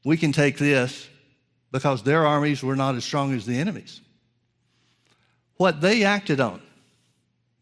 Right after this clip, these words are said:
the one thing that they acted on, the one thing that made the difference in how they responded to the circumstances was a decision they made to accept God at his word.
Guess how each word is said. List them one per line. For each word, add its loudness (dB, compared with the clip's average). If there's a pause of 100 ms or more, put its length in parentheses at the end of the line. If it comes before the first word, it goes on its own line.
(160)
the 0
one 2
thing 0
that 0
they 0
acted -2
on, -2
the -2
one 0
thing 0
that -4
made 2
the 0
difference -2 (2250)
in 0
how 4
they 2 (180)
responded -2 (1300)
to -2
the -2
circumstances -4 (1400)
was -2
a -2
decision -2
they 0
made 0
to -4
accept -6
God -2
at -10
his -12
word. -8